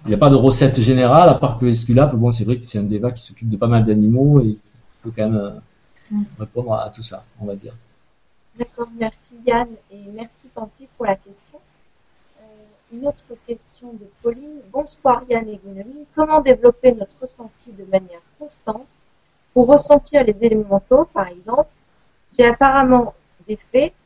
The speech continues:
Speaker 2: froids et un lutin chez moi. J'aimerais beaucoup me connecter davantage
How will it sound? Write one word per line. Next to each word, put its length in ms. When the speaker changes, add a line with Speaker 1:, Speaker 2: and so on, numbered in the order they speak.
Speaker 2:
froids 420
et 140
un 80
lutin 400
chez 200
moi. 300
J'aimerais 360
beaucoup 380
me 120
connecter 500
davantage 480